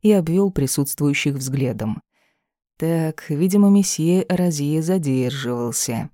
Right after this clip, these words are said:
Одно из кресел, не считая моего, пустовало». «Прошу прощения», услышал позади. «Московские пробки задержали». Я обернулся и буквально прирос к полу.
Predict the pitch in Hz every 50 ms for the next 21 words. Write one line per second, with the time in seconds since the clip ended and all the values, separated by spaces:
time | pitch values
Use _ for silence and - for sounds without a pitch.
0 | _ _ _ - 143 131 135 147 139 135 135 - - - 156 180 185 - - 131
1 | 131 131 131 123 - - 135 - 143 139 135 131 135 135 139 160 190 208 175 143
2 | 135 _ - 170 - - 196 196 180 156 127 117 113 107 101 - - _ _ _
3 | _ _ _ _ _ _ _ _ _ _ - 143 143 147 - 175 165 180 180 -
4 | - 240 233 208 151 123 104 - _ _ _ _ _ _ _ _ _ 143 135 -
5 | - - 139 139 - - 147 139 143 147 147 139 160 160 151 131 127 117 107 104
6 | - _ _ _ _ _ _ _ _ _ _ - 254 220 - 233 226 - - 220
7 | 208 202 220 233 233 - 170 143 139 127 131 135 143 127 127 120 117 107 - _
8 | _ _ _ _ _ _ _ _ _ _ _ _ _ 147 143 143 139 139 143 143
9 | 139 151 160 170 170 - - - 143 135 123 - - 147 156 151 156 156 147 -
10 | - 151 147 147 156 147 - - - - - - 165 143 127 120 110 - -